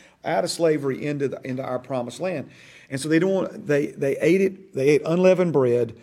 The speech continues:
because they weren't gonna wait for the, put yeast in it and wait for the bread to rise. And, and they also drank, uh, yeast 'cause the, the leaven represents corruption. Yeast represents corruption.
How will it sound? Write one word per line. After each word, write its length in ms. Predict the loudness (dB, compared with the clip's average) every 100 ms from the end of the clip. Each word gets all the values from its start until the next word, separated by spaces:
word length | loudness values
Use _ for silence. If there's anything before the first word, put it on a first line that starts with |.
| -20 _
because 240 | -8 -4 -2
they 60 |
weren't 240 | 0 -2 -2
gonna 160 | -4
wait 360 | -2 0 0 -4
for 160 | -10
the, 260 | -6 -6 -6 -10 -12
put 180 | -10
yeast 320 | -10 -12 -8 -8
in 100 | -8
it 80 |
and 140 | -6 -6
wait 180 | -6 -6
for 60 |
the 80 | -10
bread 260 | -6 -6 -8
to 60 |
rise. 640 | -8 -8 -8 -12 -12 -14 -18 _ _ _ _ -10
And, 260 | -8 -10 -10
and 320 | -8 -8 -6
they 160 | -4
also 420 | -4 -4 -2 -2 -2
drank, 540 | -2 -2 -4 -8 -10
uh, 240 | -6 -6 -6
yeast 440 | -4 -2 -4 -4
'cause 220 | -6 -4
the, 180 | -2 -2 -4 -20 -20 _
the 120 | 0 2
leaven 440 | 6 6 4 4
represents 500 | 2 2 -2 -4 -4
corruption. 560 | -2 2 4 2 -4 -2
Yeast 240 | -2 0
represents 460 | -2 -2 -4 -4 -4
corruption. 580 | 2 2 2 -6 -12